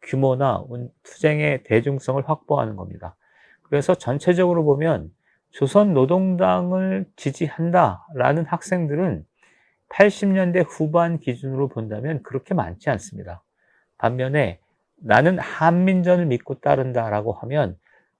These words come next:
아, 조선 노동당을 믿고 따른다에 적어도 열 배에서 한 백 배 정도 됩니다.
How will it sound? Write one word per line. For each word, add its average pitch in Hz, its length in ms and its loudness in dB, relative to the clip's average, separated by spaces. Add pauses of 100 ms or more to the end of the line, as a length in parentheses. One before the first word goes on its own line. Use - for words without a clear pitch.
(120)
아, 107 260 -10
조선 170 400 0
노동당을 139 640 -2
믿고 123 360 -2
따른다에 127 800 -2 (380)
적어도 170 720 6
열 117 260 4
배에서 139 420 2
한 135 240 -6
백 - 320 -6
배 143 140 6
정도 120 280 -2
됩니다. 87 440 -14